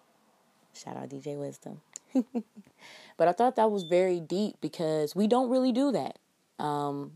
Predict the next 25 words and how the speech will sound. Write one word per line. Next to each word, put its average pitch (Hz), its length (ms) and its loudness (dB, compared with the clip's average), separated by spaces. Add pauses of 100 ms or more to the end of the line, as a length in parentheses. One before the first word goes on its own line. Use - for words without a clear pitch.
we 180 100 -2
don't 208 180 4
really 214 200 2
do 196 160 0
that. 131 220 -4 (1400)
And 202 140 6
aside 233 480 2
from 170 260 -2
us 165 280 -2
not 151 640 -2 (600)
building 170 380 4
up 156 220 -2
our 156 140 2
communities, 139 920 -4
you 147 60 -4
know 139 60 -2
what 139 60 -4
I'm 139 60 -6
saying? 139 380 -6
We're 170 180 4
not 156 320 0
providing 139 880 -2
that, 135 220 -2 (120)
that 135 240 0
ear. 139 360 -2